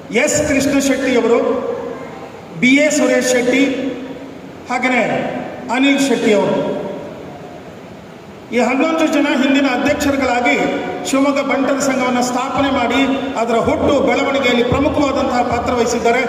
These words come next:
ಹಾಗಾಗಿ ಆ ಎಲ್ಲ ಹಿರಿಯರನ್ನ ಗೌರವಿಸ್ತೇನೆ, ಸ್ಮರಿಸ್ತೇನೆ. ತಾವೆಲ್ಲರೂ ಜೋರಾಗಿ ಚಪ್ಪಾಳೆಯನ್ನ ತಟ್ಟುವುದರ ಮುಖಾಂತರ ಅವರಿಗೆ ಅತ್ಯಂತ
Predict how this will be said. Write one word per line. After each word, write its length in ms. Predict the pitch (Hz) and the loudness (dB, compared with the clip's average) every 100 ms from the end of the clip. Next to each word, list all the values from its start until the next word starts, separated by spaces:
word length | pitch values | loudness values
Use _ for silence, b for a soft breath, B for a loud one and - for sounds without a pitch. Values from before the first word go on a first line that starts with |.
| - - - 220 | -2 -6 -6 -4
ಹಾಗಾಗಿ 400 | 240 254 247 220 | -2 0 0 0
ಆ 180 | 214 | 2
ಎಲ್ಲ 520 | 226 240 269 294 311 311 | 0 2 2 2 4 4
ಹಿರಿಯರನ್ನ 640 | 240 277 269 262 254 233 | 4 2 2 2 2 2
ಗೌರವಿಸ್ತೇನೆ, 580 | 247 269 - 254 240 240 | 2 2 0 0 2 0
ಸ್ಮರಿಸ್ತೇನೆ. 680 | 208 214 285 294 285 247 247 - 247 - - - | 0 0 0 -2 -2 0 0 -2 -6 -8 -10 -6
ತಾವೆಲ್ಲರೂ 460 | 226 247 285 302 208 | -2 0 2 2 2
ಜೋರಾಗಿ 460 | 262 311 320 320 | 2 2 0 0
ಚಪ್ಪಾಳೆಯನ್ನ 480 | 302 285 269 262 254 | 0 0 0 -2 -2
ತಟ್ಟುವುದರ 680 | 233 - 254 247 247 240 233 | -2 -2 -2 -2 -2 -2 0
ಮುಖಾಂತರ 420 | 233 240 240 240 180 - - - - - - - - - - - - - - - - - - - - - - - - - | 0 0 0 0 -2 -2 -2 -2 -4 -4 -6 -6 -6 -6 -6 -6 -8 -8 -8 -8 -8 -8 -8 -8 -10 -10 -10 -10 -8 -4
ಅವರಿಗೆ 200 | 240 240 | -2 -2
ಅತ್ಯಂತ 500 | 247 247 294 302 - | -2 0 0 0 0